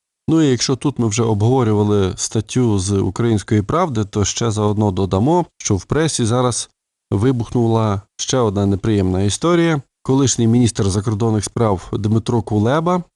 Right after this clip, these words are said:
розповів, як раніше Андрій Єрмак заборонив йому налагоджувати контакт із зятем Трампа Джаредом Кушнером. То було на початку двадцять четвертого року.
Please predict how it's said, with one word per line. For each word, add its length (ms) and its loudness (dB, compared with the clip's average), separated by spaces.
розповів, 540 0
як 400 -2
раніше 520 2
Андрій 320 2
Єрмак 520 -2
заборонив 540 0
йому 240 2
налагоджувати 760 0
контакт 680 -4
із 200 0
зятем 720 -2
Трампа 520 -2
Джаредом 680 0
Кушнером. 640 -4
То 100 0
було 220 2
на 100 0
початку 440 -4
двадцять 340 -2
четвертого 540 0
року. 340 -4